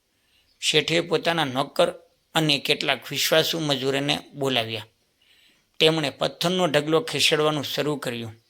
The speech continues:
ઘણા કલાકોની મહેનત પછી તેમને ઢગલાની નીચે એક ગુપ્ત પ્રવેશ દ્વાર દેખાયો. આ પ્રવેશ દ્વાર પથ્થરોથી ઢંકાયેલું હતું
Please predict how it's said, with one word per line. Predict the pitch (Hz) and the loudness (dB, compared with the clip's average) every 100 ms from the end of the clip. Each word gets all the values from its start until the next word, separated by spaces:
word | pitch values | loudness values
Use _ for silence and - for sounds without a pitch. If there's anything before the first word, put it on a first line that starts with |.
| _ _ _ _ _ _ | _ _ _ _ _ _
ઘણા | 131 139 165 | -2 4 4
કલાકોની | 170 - 160 160 160 - 165 151 | 4 0 2 4 4 2 -2 0
મહેનત | 135 131 151 156 - | -2 -2 0 -2 0
પછી | 151 139 127 104 _ _ _ - _ - | 0 0 -4 -10 _ _ _ -20 _ 0
તેમને | 143 139 | 2 2
ઢગલાની | 123 131 151 156 156 | 2 0 2 2 2
નીચે | 143 139 139 156 | 0 -2 -2 -4
એક | - 175 175 - | 2 0 0 -8
ગુપ્ત | 151 170 - 165 | 0 0 2 0
પ્રવેશ | - 147 143 127 | 2 0 0 -2
દ્વાર | 127 147 147 | 2 4 4
દેખાયો. | 131 127 - 113 107 - - - _ _ _ - | -2 -8 -8 -12 -14 -20 -20 -20 _ _ _ -4
આ | 156 160 | 2 2
પ્રવેશ | 160 156 147 - | 2 -2 -2 -2
દ્વાર | 156 160 | 4 4
પથ્થરોથી | - - - - 160 160 156 | 2 -8 -10 -2 0 0 -2
ઢંકાયેલું | 139 127 - 151 147 131 | -4 -4 2 2 2 -2
હતું | 117 127 | -4 -10